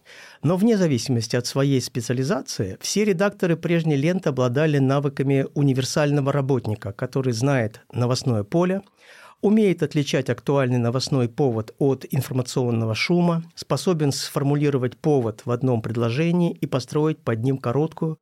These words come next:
но полноценную историю длиной в две-четыре тысячи знаков, в которой самая свежая информация будет снабжена деталями и подробностями, собранными по всем доступным и надежным источникам, подперта короткой предысторией событий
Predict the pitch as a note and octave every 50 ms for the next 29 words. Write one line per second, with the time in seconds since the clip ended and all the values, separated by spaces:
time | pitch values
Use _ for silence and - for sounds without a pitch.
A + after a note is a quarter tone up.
0 | _ - C#3 F3+ A3 G#3+ G#3+ G3 F3+ E3 D#3+ - - F#3+ F#3+ F3+ E3 D3 C3+ -
1 | - F3 E3+ E3 D#3+ D3 B2 B2 C3 B2+ C3 D3 D#3 D3 B2 A2 A#2+ B2+ D3 C#3+
2 | - - - - C#3 C#3 C3 B2+ B2+ - C#3+ C3+ C#3 - - C#3 A#2+ B2+ C3+ C3+
3 | A2+ F#2+ - - - _ _ _ - - - - D3+ C3+ C#3 D#3+ D#3 D3+ C#3+ -
4 | - D#3 D3 D3+ D3+ D3 - - D3 D3+ C#3 A#2+ A2+ A#2+ A2+ A2+ - A#2 B2 C3
5 | D3 D#3+ E3 - - F3 E3 C#3 A2+ B2 C#3 C#3 C#3+ C3 - - B2+ A2+ A2 A#2
6 | A#2+ A#2+ A#2+ A2 G#2 A2 G#2+ A2+ - C#3 D3+ D3+ D3+ C#3 B2 A#2+ A2+ A2+ A2+ G#2+
7 | A#2 D3 D#3+ E3 D#3 C#3+ - - D#3 D#3 D3+ D#3 - - - - - - - E3
8 | E3 E3+ F3 E3+ E3+ E3 D#3+ D#3+ D#3+ - - C3 B2 - - - D#3 D#3+ D#3+ C#3+
9 | D3+ C3+ - - D#3 D3 - D3+ C#3+ C3+ B2+ B2 A#2+ A#2 A2+ B2+ C3+ B2+ B2+ B2+
10 | B2 B2 A#2+ - - B2+ A#2 A2+ - - A2 - - A2+ A#2+ - - - - -
11 | - - C#3+ C#3 - - F3+ F3 E3+ - D#3+ E3 - C#3+ D#3+ D#3 C#3+ - - C3
12 | B2+ C#3 B2+ B2+ C#3 C3 - - C#3+ C3 A#2+ A#2 A#2 A2+ A2+ - - - - B2+
13 | A#2 B2 F3 G3 F#3+ - G3 F3+